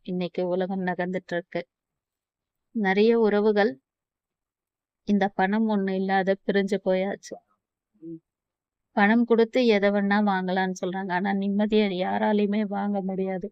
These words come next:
பணம் இல்லாதவங்களே நிம்மதியா இருக்காங்க. ஆனா இன்னைக்கு பணம் இருக்கிறவங்க இருந்தும் நிம்மதி இல்லாம தான் இருக்காங்க. ஆனா பணம் இல்லாதவங்களும் ஆசைப்படுற பொருளை வாங்கறதுக்கு முடியாம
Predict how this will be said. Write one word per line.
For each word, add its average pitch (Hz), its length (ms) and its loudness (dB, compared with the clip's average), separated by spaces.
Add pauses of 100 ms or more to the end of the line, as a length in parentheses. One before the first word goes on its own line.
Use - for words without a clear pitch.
(640)
பணம் 233 300 4
இல்லாதவங்களே 214 840 4
நிம்மதியா 196 520 0
இருக்காங்க. 180 420 -2
ஆனா 202 200 0
இன்னைக்கு 190 440 -2
பணம் 208 340 0
இருக்கிறவங்க 214 640 -2 (1200)
இருந்தும் 226 540 4 (420)
நிம்மதி 196 540 0
இல்லாம 196 440 2
தான் 208 200 0
இருக்காங்க. 175 420 -2 (500)
ஆனா 277 240 4
பணம் 233 380 2
இல்லாதவங்களும் 220 920 2 (560)
ஆசைப்படுற 190 560 0 (120)
பொருளை 196 380 2 (640)
வாங்கறதுக்கு 190 720 0
முடியாம 180 640 0